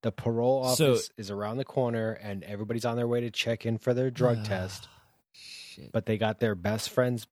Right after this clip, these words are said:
Speaker 1: or girlfriend's pee, so they can pass.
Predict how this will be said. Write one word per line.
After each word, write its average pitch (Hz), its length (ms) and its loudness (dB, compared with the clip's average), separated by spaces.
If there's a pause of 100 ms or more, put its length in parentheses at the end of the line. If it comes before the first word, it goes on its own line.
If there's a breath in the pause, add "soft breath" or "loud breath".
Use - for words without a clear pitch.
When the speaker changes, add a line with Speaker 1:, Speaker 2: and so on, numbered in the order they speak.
(180)
Speaker 1:
or 98 220 -4
girlfriend's 120 600 0
pee, 85 580 -4 (1600)
so - 180 -6
they 110 100 0
can 120 160 -2
pass. 101 760 -2